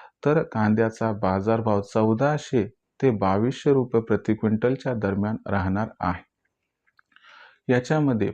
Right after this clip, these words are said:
प्लस मायनस दोनशे रुपये जर आपण पकडले, तर कांद्याची दर पातळी सामान्यतः बाराशे रुपये प्रति क्विंटल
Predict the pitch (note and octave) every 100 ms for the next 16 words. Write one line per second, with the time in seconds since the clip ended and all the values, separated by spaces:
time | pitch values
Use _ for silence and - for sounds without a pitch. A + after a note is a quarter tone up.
0 | - B2+ D3 E3 C3 A2+ A#2 A#2 G#2 G#2
1 | A2 A2+ G#2+ G#2+ G#2 A#2 B2+ - G2 G#2+
2 | G#2 G#2+ G2+ A2 G2 F2+ - - A#2+ -
3 | - - - A#2 A#2 C3 D3 - D3 B2
4 | A#2 A2+ G#2+ G#2+ A2+ A2 - G2+ A2 A#2
5 | A#2 G2 G2+ F#2+ A2 G2 G2 A2 D3 -
6 | C3+ B2 A2 A2 G#2 G#2+ G#2 G2+ G2+